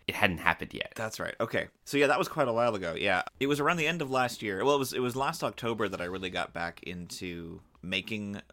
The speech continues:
Speaker 2: movies and, like, animation again. You know, obviously, uh, movies have always been my deal, and I took a bunch of film courses in college,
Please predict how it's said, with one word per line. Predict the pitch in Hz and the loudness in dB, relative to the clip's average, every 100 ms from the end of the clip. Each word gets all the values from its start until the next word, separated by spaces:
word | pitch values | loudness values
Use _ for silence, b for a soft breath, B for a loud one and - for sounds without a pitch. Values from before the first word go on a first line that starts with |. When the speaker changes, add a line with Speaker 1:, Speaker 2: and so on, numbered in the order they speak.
| _ | _
Speaker 2:
movies | 98 107 117 120 113 113 | -6 -4 -4 -4 -6 -6
and, | 113 104 104 104 98 | -6 -2 -2 -4 -8
like, | 104 101 101 - _ _ - | -4 -4 -4 -18 _ _ -6
animation | 104 113 117 - 123 120 | -4 -4 -6 -8 -10 -10
again. | - 113 127 131 135 139 _ | -10 -6 -4 -4 -8 -14 _
You | 131 | 6
know, | 139 - | 6 6
obviously, | 117 117 104 101 92 - - | 4 4 -2 -4 -4 -10 -10
uh, | - | -6
movies | 110 104 101 | -4 -2 -2
have | 107 98 | -2 -4
always | 98 87 85 - _ 98 | -2 -4 -6 -12 _ -4
been | 101 92 | -4 -2
my | 87 | -6
deal, | 85 85 82 82 | -6 -6 -6 -4
and | 73 | -4
I | 85 82 85 - | -4 -4 -8 -10
took | - 113 | -6 -4
a | - | -4
bunch | 90 87 | -6 -8
of | 87 | -8
film | 90 87 | -8 -8
courses | 90 87 82 | -8 -8 -10
in | 85 90 | -12 -4
college, | 117 107 104 101 | 0 2 0 -4